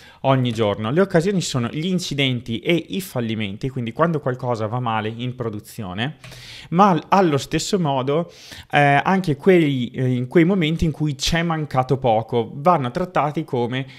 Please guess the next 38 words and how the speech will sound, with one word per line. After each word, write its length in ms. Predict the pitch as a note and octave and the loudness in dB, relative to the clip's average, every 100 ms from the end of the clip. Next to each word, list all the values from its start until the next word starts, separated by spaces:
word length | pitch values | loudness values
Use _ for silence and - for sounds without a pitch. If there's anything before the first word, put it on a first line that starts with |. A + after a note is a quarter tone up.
| - - | -16 -4
incidenti 880 | D3+ D3+ F#3+ C#3+ C3 C3+ D3+ D3+ - | -2 -2 -2 0 0 -4 -4 -4 -2
e 320 | B2+ C3 B2+ | 0 0 -2
i 100 | C3 | -6
fallimenti, 800 | B2+ B2 A#2+ A2+ G#2+ G2+ F#2+ A#2 | -4 -4 -4 -4 -6 -6 -8 -8
ok? 300 | A2 - A#2+ G#2+ | -6 0 0 2
Anche 300 | C3+ D3 F3+ | 0 -2 -4
qui... 300 | D3+ E3 - | -2 -2 -4
Eh, 600 | - C3 B2 A#2+ A2+ - _ _ _ | -6 -4 -4 -4 -8 -12 _ _ _
è 120 | C#3 | 4
un 100 | C#3 | 4
aspetto 420 | C3 - D3 C#3 | 2 2 2 2
un 80 | B2 | -6
po' 80 | C3 | -4
più 220 | C3+ C3+ | 0 0
culturale, 560 | C3+ C3+ C#3+ E3 E3 E3 | 0 -4 0 2 2 0
quindi 240 | D3 B2 | -4 -6
trattare 580 | - D3 - D3+ A#2+ A2+ - - - | -6 -6 2 4 4 0 -6 -20 -2
quel 200 | - F#3 | 4 6
mom-, 260 | F3+ D#3 D3+ | 6 0 -2
quella 220 | D#3 C#3+ | 0 2
volta 340 | E3 D3+ A#2 | 4 2 2
in 100 | B2+ | -4
cui 220 | B2+ D3+ C3+ | -2 -2 0
per 260 | F3+ F#3 | 2 2
fortuna 800 | - - D#3 D3+ - G#3+ C#3+ A2+ | 2 0 0 0 -2 -2 -2 -4
ci 160 | - C#3+ | -2 -4
è 20 | |
andata 300 | A2+ C3 E3+ | -2 -2 0
bene 340 | C#3 C3+ D#3 | 0 0 -2
come 240 | - D3+ C3 | -2 -2 -2
un 80 | |
incidente, 540 | A#2+ B2+ D3+ A#2+ A#2+ C3+ | -4 -6 -4 -4 -4 -4
analizzare 480 | A#2+ A#2+ A#2 G#2+ A2+ | -4 -4 -4 -4 -4
e 20 | |
capire 300 | - A2 G2+ | -8 -8 -8
cosa 160 | A2 | -8
è 20 | G#2 | -12
successo. 580 | A#2 - - - B2+ | -14 -14 -14 -14 -18